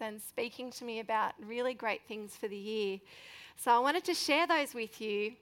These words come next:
And as I was sharing them with Tim, we both went, "This is not gonna fit into one week." In fact, it would probably be about four weeks, and I'm gonna squeeze it into two. Okay, so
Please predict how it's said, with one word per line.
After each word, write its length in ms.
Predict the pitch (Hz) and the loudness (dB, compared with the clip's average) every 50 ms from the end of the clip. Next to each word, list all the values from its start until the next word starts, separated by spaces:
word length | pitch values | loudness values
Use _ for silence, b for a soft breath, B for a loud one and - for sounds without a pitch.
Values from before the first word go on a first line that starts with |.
| - - B B B B B B B B - | -18 -18 B B B B B B B B 4
And 260 | 240 247 247 247 240 - | 6 6 6 4 4 6
as 180 | - 269 285 - | 6 6 6 6
I 140 | 330 320 311 | 6 4 4
was 140 | 302 311 | 4 2
sharing 360 | - - 349 277 262 254 254 254 | 0 2 4 4 4 4 2 0
them 120 | 247 233 | -2 -2
with 180 | 233 240 240 - | -2 -4 -6 -6
Tim, 640 | - - 262 247 233 226 214 202 202 202 208 196 _ - _ - | -6 -2 0 0 2 0 -2 -4 -6 -8 -10 -14 _ -20 _ -10
we 300 | 220 208 226 226 226 220 | -4 -2 -2 0 0 0
both 360 | 226 226 220 220 220 - - | 0 0 0 0 -2 -4 -4
went, 360 | 240 220 208 208 202 214 - _ 254 | -4 -2 -2 -2 -4 -6 -10 _ -10
"This 360 | - 269 277 285 262 - - 262 | -6 -4 -4 -4 -6 -8 -10 -10
is 180 | 240 220 226 | -8 -8 -6
not 160 | 233 220 220 | -6 -6 -6
gonna 160 | - 226 208 202 | -6 -8 -10 -10
fit 460 | - - - 220 226 - - - - _ _ - | -12 -10 -10 -10 -10 -10 -12 -16 -18 _ _ -14
into 260 | 208 202 196 196 240 | -12 -12 -12 -12 -14
one 240 | 233 - - 185 185 | -12 -10 -10 -10 -8
week." 260 | 175 - - - - - _ _ _ B B B B B B B B B B | -10 -10 -12 -12 -16 -20 _ _ _ B B B B B B B B B B
In 180 | 277 285 285 | -2 -2 -2
fact, 460 | 262 - 339 311 294 302 302 - - - _ _ _ - | 2 6 8 8 8 8 4 0 -14 -18 _ _ _ -4
it 240 | - 277 277 254 262 | -2 -2 0 -2 -4
would 400 | 262 269 269 269 269 262 226 - | -6 -4 -2 0 -2 -2 -2 -4
probably 420 | - 277 262 294 302 254 294 285 277 | -4 -2 -2 -2 -2 -2 -2 -2 2
be 140 | 269 254 | 2 4
about 280 | 247 247 226 - - - | 6 6 4 4 2 0
four 140 | - 233 233 | 0 2 2
weeks, 280 | 226 233 359 - - - | 2 2 0 -2 -6 -8
and 80 | 277 240 | -6 -6
I'm 60 | 233 | -4
gonna 160 | 220 226 214 220 | -6 -6 -8 -10
squeeze 540 | - - - - - 269 302 311 320 311 | -12 -14 -14 -12 -6 -2 0 2 2 2
it 100 | 294 294 | 0 0
into 240 | 262 254 247 233 247 | -2 -2 -2 -4 -8
two. 300 | - - 262 226 - - - _ _ _ _ _ B B B B B B B B - | -8 -4 -2 -2 -2 -4 -8 _ _ _ _ _ B B B B B B B B -6
Okay, 320 | 226 254 254 226 254 392 381 - - - - | -2 -2 0 0 -2 -4 -6 -8 -10 -6 0
so 360 | 269 247 226 220 208 - | 2 2 2 2 2 2